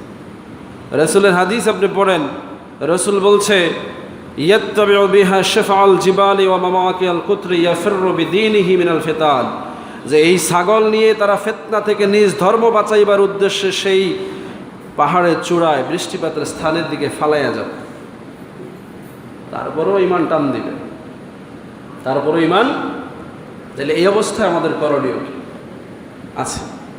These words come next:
আমরা যে এতটা দুর্বল হয়ে গেছি তা না, আমাদের হাতে এখন শক্তি সাহস আছে, কিন্তু আমাদের প্রত্যেকের ইমান না থাকার কারণে, ইমান মজবুত না থাকার কারণে আমরা কারো ডাকে সাড়া দিতে পারি নাই, আমরা কারো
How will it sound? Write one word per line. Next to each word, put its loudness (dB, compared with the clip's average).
আমরা -6
যে -4
এতটা -2
দুর্বল 0
হয়ে 2
গেছি -2
তা 0
না, -2
আমাদের -2
হাতে -6
এখন -6
শক্তি -8
সাহস -6
আছে, -10
কিন্তু -8
আমাদের -2
প্রত্যেকের -2
ইমান 2
না 0
থাকার -2
কারণে, -4
ইমান 2
মজবুত -2
না 2
থাকার -2
কারণে -2
আমরা 2
কারো 2
ডাকে 0
সাড়া 0
দিতে -8
পারি 0
নাই, -2
আমরা 0
কারো 0